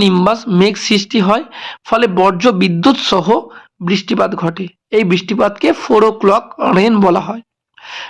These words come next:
নিরক্ষীয় জলবায়ু অঞ্চলে সূর্য সারাদিন লম্বভাবে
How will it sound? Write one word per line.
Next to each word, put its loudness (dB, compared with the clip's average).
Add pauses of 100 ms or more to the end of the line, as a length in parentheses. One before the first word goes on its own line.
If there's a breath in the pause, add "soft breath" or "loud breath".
(120)
নিরক্ষীয় 2
জলবায়ু 4
অঞ্চলে 2 (140)
সূর্য 2 (180)
সারাদিন 2
লম্বভাবে 4